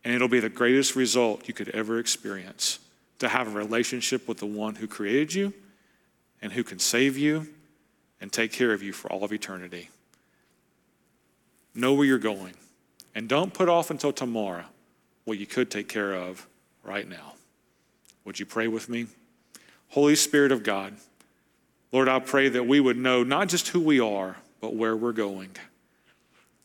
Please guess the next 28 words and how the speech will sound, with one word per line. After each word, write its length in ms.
Lord, 160
remind 500
us 460
of 80
how 240
good 500
you 320
are. 180
You're 260
a 80
good, 560
good 200
Father, 460
and 100
you 140
have 140
sent 240
your 260
Son 560
to 100
come 560
and 140
to 100
die 560
and 100
to 80
be 140
resurrected 800